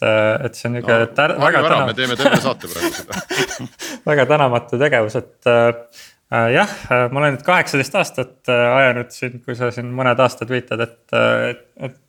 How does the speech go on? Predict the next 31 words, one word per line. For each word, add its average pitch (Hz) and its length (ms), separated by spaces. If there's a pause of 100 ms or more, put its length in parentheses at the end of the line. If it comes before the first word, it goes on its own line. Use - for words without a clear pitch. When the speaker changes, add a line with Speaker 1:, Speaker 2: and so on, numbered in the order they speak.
(160)
Speaker 1:
et - 140
alustasime 135 560
omal 139 220
ajal 127 160
suurtest 170 360
noortekonverentsidest 131 1120
ja 127 140
õppesimulatsioone 123 880
sai 117 160
tehtud 120 320
ka 139 160
mingisuguseid, 113 760
äh, 113 200
erinevatesse 120 560
nišidesse. 120 560 (560)
Äh, 113 560 (400)
a-, 143 260 (200)
Ametikuru 147 640
on 113 200
üks - 160
nunnumaid, 120 440
mis 117 160
mulle 120 180
endale 113 300
meenub, 110 380 (100)
äh, 110 320
mis 110 200
sai 113 160
omal 110 280
ajal, 110 460
äh, 113 460